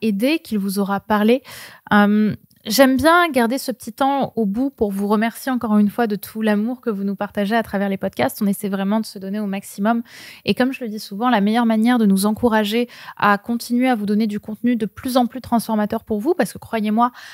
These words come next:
à force d'écouter des petits podcasts à droite, à gauche, et de mettre tout ça un petit peu en place en regardant des, en écoutant des choses profondes et en étant touché par toute cette profondeur, vous faites déjà un travail sur vous. Donc, la meilleure manière de nous encourager à en faire d'autres, à en faire plus, à aller encore plus profondément dans nos,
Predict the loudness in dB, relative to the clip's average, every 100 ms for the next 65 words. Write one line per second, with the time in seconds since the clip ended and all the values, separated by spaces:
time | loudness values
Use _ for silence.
0 | -4 -2 2 2 2 -2 -2 -4 -4 -6
1 | -4 -4 0 -2 -2 0 2 0 -2 2
2 | 2 0 -8 -18 -20 -6 0 4 6 4
3 | 0 -6 -2 0 -2 -2 0 2 2 2
4 | 2 0 0 0 -2 2 2 0 2 4
5 | 4 2 -4 -2 -2 0 0 4 6 4
6 | 0 -6 -6 -4 -2 0 -2 -4 -14 -12
7 | -12 -6 -2 0 0 -4 -4 -4 -4 -6
8 | 2 2 4 0 0 -6 -6 -8 -10 -10
9 | -10 -10 -12 _ -20 -18 -8 2 2 0
10 | -2 0 4 4 4 2 2 2 0 0
11 | -2 -2 -4 -2 -2 0 0 2 2 0
12 | -6 -6 0 0 0 -2 0 -4 -6 -6
13 | -4 -2 0 0 -2 -6 0 0 2 -2
14 | -6 -6 -6 -6 -6 -8 -10